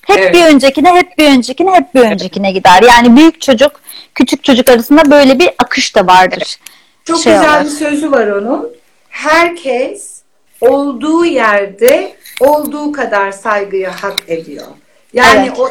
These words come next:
Speaker 2: en büyük kardeş abidir. O
Speaker 1: Ha,
Speaker 2: saygıyı
Speaker 1: evet.
Speaker 2: gösterecek.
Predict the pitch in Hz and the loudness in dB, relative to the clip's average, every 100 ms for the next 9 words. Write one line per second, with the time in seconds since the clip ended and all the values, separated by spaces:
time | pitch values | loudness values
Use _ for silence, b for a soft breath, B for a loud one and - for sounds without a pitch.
0 | - 302 320 277 269 262 254 226 208 208 | -4 -4 -4 -8 -10 -8 -6 -6 -8 -14
1 | - 214 254 262 302 - 370 - _ - | -10 -4 -2 -4 -8 -10 -12 -14 _ -10
2 | 285 285 233 226 269 240 190 208 196 - | -8 -2 -2 2 2 2 0 -4 -12 -10
3 | 202 180 180 170 | -8 -6 -6 -8